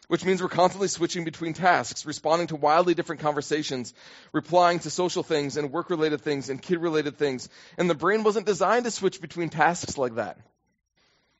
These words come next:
There are days when I'll put in eight hours of work at my desk and I will have accomplished very little because all I'm doing all day is responding to my eleven different inboxes.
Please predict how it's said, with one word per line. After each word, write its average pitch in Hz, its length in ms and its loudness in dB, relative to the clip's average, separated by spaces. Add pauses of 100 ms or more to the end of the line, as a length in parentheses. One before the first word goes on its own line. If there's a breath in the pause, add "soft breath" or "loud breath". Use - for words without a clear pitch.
(2000)
There 196 180 8
are 190 40 8
days 175 300 4
when 165 140 4
I'll 175 80 8
put 180 160 0
in 165 160 0
eight 170 240 -2
hours 156 500 4
of 123 200 -2
work 165 340 -2 (180)
at 151 140 0
my 143 140 2
desk 147 460 2
and 131 200 -2
I 143 120 4
will 160 140 0
have 151 140 0
accomplished 139 480 -4
very 147 180 0
little 139 280 -2
because 123 260 -6
all 135 160 2
I'm 135 80 -4
doing 139 240 -4
all 123 100 0
day 117 140 -2
is 113 100 -8
responding 123 460 -6
to 117 100 -10
my 117 80 -2
eleven 117 340 -4
different 117 300 -8
inboxes. 117 500 -12